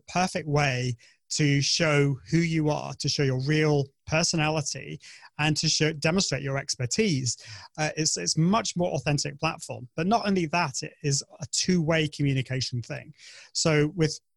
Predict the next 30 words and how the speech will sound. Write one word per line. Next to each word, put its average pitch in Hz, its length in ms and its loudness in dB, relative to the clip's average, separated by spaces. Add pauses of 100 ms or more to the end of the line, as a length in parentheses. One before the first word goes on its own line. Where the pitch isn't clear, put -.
pre-recorded 180 680 4
video, 127 280 2
you 147 200 4
can, 165 220 0
you 170 140 0
can 240 400 2
record 202 320 4
a 185 60 2
pr-, - 160 -10 (280)
pretty 175 360 4
authentic 151 680 0 (560)
video, 135 420 2 (560)
but - 440 0 (300)
it's 170 200 0
not 185 180 4
gonna 165 220 2
allow 143 520 4 (540)
your 143 260 2
audience 170 500 4
to - 280 -4
interact 151 440 0
with 143 160 -2
you 131 240 0
in 127 240 -2
real 127 180 -2
time 123 380 -2
like 127 160 -10
live 127 240 -4
video 123 260 -8
does. - 340 -8